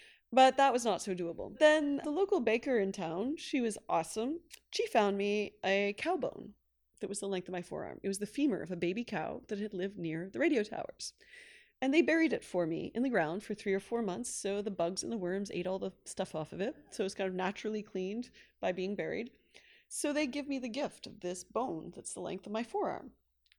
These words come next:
And it's a cow bone. So I decided that this project would be called Radio Cowers, about the radio towers. And so I learned how to, like, um, make bows for, like, violins and cellos.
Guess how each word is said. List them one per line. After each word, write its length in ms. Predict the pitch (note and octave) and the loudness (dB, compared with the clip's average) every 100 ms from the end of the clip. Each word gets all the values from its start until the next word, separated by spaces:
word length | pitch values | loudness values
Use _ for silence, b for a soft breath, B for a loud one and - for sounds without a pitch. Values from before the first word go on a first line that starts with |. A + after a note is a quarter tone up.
| - | 0
And 300 | G#3 G#3+ G#3 | 2 2 0
it's 140 | A3+ | -4
a 40 | B3 | -4
cow 220 | C#4+ E4 | -2 0
bone. 340 | - - - B B B - | 0 -4 -8 B B B -8
So 200 | - A#3+ | 2 4
I 120 | A#3+ | 4
decided 480 | C#4 - C4+ C#4+ A#3+ | 2 0 2 2 0
that 160 | A3+ | -6
this 120 | B3+ B3 | -6 -2
project 340 | A3 G3+ G#3+ | 0 0 -2
would 100 | G#3+ | -8
be 60 | A#3 | -6
called 260 | G#3 F#3+ | -6 -4
Radio 260 | F3+ G3 G#3 | -4 -2 -4
Cowers, 840 | - - G#3+ G3 - - - - - - | -4 -2 0 0 -2 -6 -8 -10 -12 -8
about 300 | F#3+ F#3+ F#3 | 0 0 0
the 80 | G3+ | 0
radio 220 | G#3+ A3 | 0 0
towers. 460 | G3+ E3 E3 F#3+ - | 0 -2 -2 -4 -4
And 200 | G#3+ G#3 | -2 -2
so 280 | G#3 A#3 A3 B B B | 0 0 -2 B B B
I 640 | G#3+ A#3 A#3+ A#3+ A#3+ A#3+ G#3+ | 4 6 4 0 -2 -2 -4
learned 340 | A3 C4 C4+ C4+ | -2 0 0 0
how 140 | C4 | -2
to, 320 | B3+ A#3+ A3+ | -2 -6 -4
like, 280 | G#3+ G3 F#3+ - - | 0 0 0 -8 -6
um, 260 | G3+ F#3 F#3 | -2 -2 0
make 400 | G3 G3 - - | 0 -2 -8 -16
bows 500 | F#3+ F3 E3 B3+ C4+ | 0 2 4 0 -4
for, 240 | - G3 | -2 0
like, 180 | F#3 F3 | 0 -2
violins 400 | F3 E3+ F3+ F#3 | -2 -2 -2 -4
and 100 | F#3+ | -6
cellos. 520 | - F3 F3 F#3+ F#3+ | -4 -2 0 0 -4